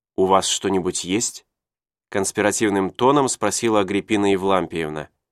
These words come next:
«Ноль», признался Велосипедов и, не донеся сладчайший кусочек до рта,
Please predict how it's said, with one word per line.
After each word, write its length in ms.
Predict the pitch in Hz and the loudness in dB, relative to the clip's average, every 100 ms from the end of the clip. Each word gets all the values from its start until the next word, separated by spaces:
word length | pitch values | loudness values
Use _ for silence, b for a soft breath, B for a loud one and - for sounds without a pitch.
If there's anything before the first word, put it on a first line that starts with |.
| _ _ _ _ _ _ _ - | _ _ _ _ _ _ _ -4
«Ноль», 420 | 98 110 98 78 _ _ _ _ _ _ - | 4 6 6 4 _ _ _ _ _ _ -2
признался 540 | 101 95 104 98 - | 0 4 4 4 0
Велосипедов 720 | 92 95 - 101 151 151 127 - _ _ - | 0 0 -2 0 2 2 0 -8 _ _ 0
и, 120 | 151 | 6
не 100 | 175 | 8
донеся 480 | 165 165 151 170 160 | 8 8 8 6 4
сладчайший 640 | - 139 - 143 131 - 110 | 4 2 4 4 4 4 -2
кусочек 500 | 117 - 117 101 98 | -2 0 0 0 -2
до 180 | 101 | 0
рта, 420 | - - 147 165 | 0 2 2 2